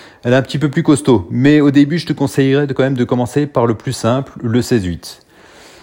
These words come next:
Voilà, bah écoute, je sais pas ce que t'en penses, si toi t'as déjà testé, ou si t'as envie de te lancer un petit peu, bah n'hésite pas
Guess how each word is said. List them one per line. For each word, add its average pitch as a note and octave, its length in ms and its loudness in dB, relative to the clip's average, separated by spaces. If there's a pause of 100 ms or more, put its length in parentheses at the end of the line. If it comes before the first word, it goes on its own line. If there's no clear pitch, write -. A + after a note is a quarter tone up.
(480)
Voilà, B2 360 2
bah G#2+ 100 0
écoute, A#2+ 180 -6
je - 80 -10
sais C3 140 -4
pas E3 100 -2
ce E3 80 -6
que - 80 -8
t'en A#2 180 -4
penses, C3+ 360 -2
si - 100 -18
toi A#2 160 -4
t'as G#2 140 -2
déjà G#2+ 180 0
testé, C#3+ 760 2
ou G#2 180 0
si B2 480 -6 (140)
t'as C#3 80 0
envie C#3 180 2
de C#3 60 -8
te - 140 -2
lancer B2 340 0
un A2 100 0
petit G#2 220 -6
peu, D#3+ 340 2
bah A2 160 2
n'hésite C#3+ 320 0
pas D3+ 440 -2